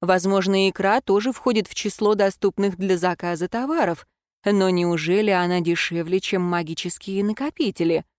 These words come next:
Хм, странно как-то.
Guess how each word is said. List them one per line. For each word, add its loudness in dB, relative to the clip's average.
Хм, 0
странно -2
как-то. -8